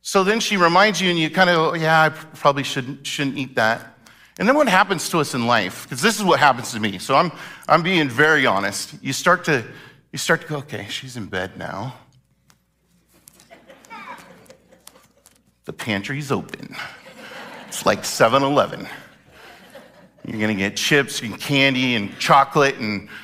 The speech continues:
uh, caramel corn, whatever you can get your hands on, and then you just start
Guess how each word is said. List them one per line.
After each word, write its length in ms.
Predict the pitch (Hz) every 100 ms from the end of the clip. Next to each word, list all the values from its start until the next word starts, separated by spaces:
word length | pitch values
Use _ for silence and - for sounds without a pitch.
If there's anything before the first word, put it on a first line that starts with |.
| - _ -
uh, 320 | 104 98 101 - _ _ -
caramel 340 | 151 147 139
corn, 680 | - 143 135 131 135 131 - _ _ _ _ _ _ _ _
whatever 300 | 127 175 175
you 80 | 165
can 100 | 147
get 140 | 156
your 80 | 127
hands 240 | 160 180
on, 120 | 135 -
and 140 | 147
then 120 | 180
you 100 | 196
just 260 | 196 - -
start 200 | - -